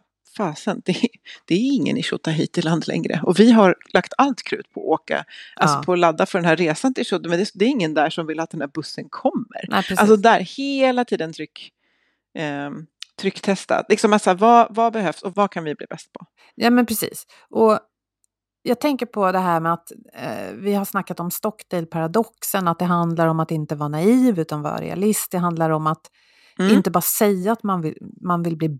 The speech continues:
Speaker 2: bäst, lite sådär snabbt och slarvigt, utan att verkligen definiera vad det är. Och vilk-, liksom,
Speaker 1: Mm.
Speaker 2: vad är det vi behöver göra då?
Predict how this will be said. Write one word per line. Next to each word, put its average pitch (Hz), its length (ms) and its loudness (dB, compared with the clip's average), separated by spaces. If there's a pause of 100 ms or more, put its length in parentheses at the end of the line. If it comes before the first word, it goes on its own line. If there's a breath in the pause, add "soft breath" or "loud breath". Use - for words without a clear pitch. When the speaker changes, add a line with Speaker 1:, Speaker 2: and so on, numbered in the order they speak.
(140)
Speaker 2:
bäst, - 640 -4
lite 175 240 -8
sådär 156 380 0 (560)
snabbt - 420 -4
och 160 80 -4
slarvigt, 170 460 2
utan 156 240 -4
att 156 200 -6
verkligen 160 300 -2
definiera 175 680 0
vad 151 120 -4
det 165 460 0
är. - 100 -2 (460)
Och 185 120 0
vilk-, 180 180 0 (140)
liksom, 185 200 0
Speaker 1:
Mm. 214 140 -2
Speaker 2:
vad 190 100 6
är 175 40 4
det 156 180 4
vi 160 100 -2
behöver 165 240 -2
göra 208 440 0
då? 160 140 -4